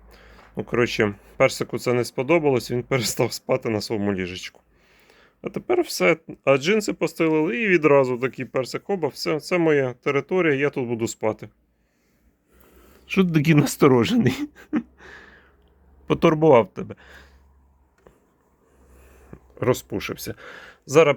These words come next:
період пішов вже два дня. Душно, жарко, і персик так не веселиться днем. Починає бігати вже десь о дев'ятій годині вечора. Ну і вранці. Оце вранці поганяв, каву <laughs> трохи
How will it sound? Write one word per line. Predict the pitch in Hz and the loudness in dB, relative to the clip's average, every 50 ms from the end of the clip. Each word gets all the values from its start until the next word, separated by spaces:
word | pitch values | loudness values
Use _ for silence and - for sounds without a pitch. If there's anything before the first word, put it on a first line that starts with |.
| - | -2
період | - 170 170 196 175 160 - - | -6 -4 -4 -2 -2 -4 -6 -8
пішов | 143 127 - 143 127 120 | -10 -10 -6 -6 -4 -4
вже | 113 113 120 | -4 -6 -6
два | 110 107 120 135 139 | -8 -4 -4 -4 -4
дня. | 123 131 135 127 113 95 - _ _ _ _ _ _ _ _ _ _ _ _ - _ _ _ | -2 -2 -2 -2 -2 -4 -8 _ _ _ _ _ _ _ _ _ _ _ _ -20 _ _ _
Душно, | 110 107 127 165 175 - - - 139 120 | -12 -4 0 0 0 0 -2 -2 -2 -2
жарко, | 110 107 131 143 147 139 - _ 110 104 | 0 2 2 0 0 0 -2 _ -4 -4
і | 98 95 | -4 -4
персик | - 131 120 120 - 120 110 - _ | -4 -4 -4 -4 -6 -10 -10 -10 _
так | - 113 101 - - - | -8 -8 -8 -8 -8 -6
не | 107 98 101 110 113 | -6 -4 -2 -4 -2
веселиться | 110 110 98 - - 123 101 95 90 87 - - 101 | -2 -4 -4 -4 -4 -2 0 0 -2 -2 -4 -8 -8
днем. | 90 85 90 95 92 87 87 - _ _ _ - - _ _ _ _ _ | -8 -6 -6 -4 -4 -4 -6 -8 _ _ _ -20 -20 _ _ _ _ _
Починає | - 104 - - 113 117 120 120 117 113 107 | -14 -10 -4 -2 0 2 2 4 2 2 0
бігати | 101 110 135 139 131 110 98 - 104 | 0 0 0 0 0 0 -2 -2 -8
вже | 90 90 92 92 | -8 -8 -12 -12
десь | 87 90 - - | -12 -12 -10 -10
о | 101 | -8
дев'ятій | 90 95 98 98 101 95 90 - 101 | -6 -4 -2 0 0 0 -2 -4 -6
годині | 92 95 87 95 92 90 92 | -8 -6 -4 -2 -2 -2 -2
вечора. | 87 85 82 82 - - - - 92 - _ _ _ _ _ _ _ _ _ _ _ _ _ _ _ _ _ _ _ _ _ _ _ _ _ _ _ _ _ | -2 -4 -4 -6 -10 -14 -16 -18 -20 -20 _ _ _ _ _ _ _ _ _ _ _ _ _ _ _ _ _ _ _ _ _ _ _ _ _ _ _ _ _
Ну | 131 143 156 | -2 0 0
і | 151 135 | 0 2
вранці. | 107 101 101 92 85 82 - - - 92 95 | 2 2 2 2 2 -2 -6 -12 -18 -16 -14
Оце | 101 95 - - 107 | -14 -12 -10 -10 -6
вранці | 101 104 113 110 101 101 - - | -4 -2 -2 -2 -2 -4 -8 -10
поганяв, | - - 104 101 110 120 127 143 143 131 110 - _ _ _ _ _ _ _ | -6 -4 -2 -2 -2 0 0 0 0 0 -2 -6 _ _ _ _ _ _ _
каву | - - 110 101 104 110 - 339 370 339 302 262 - _ _ - - - - - - 226 202 185 180 _ | 0 0 2 2 2 2 2 2 0 0 -2 -6 -8 _ _ -20 -20 -20 -20 -20 -20 -20 -20 -20 -20 _
<laughs> | _ _ _ _ _ _ _ _ - _ - _ _ _ - - _ _ _ | _ _ _ _ _ _ _ _ -20 _ -20 _ _ _ -20 -20 _ _ _
трохи | _ - 110 98 - - 104 98 | _ -2 -2 0 0 0 -2 -2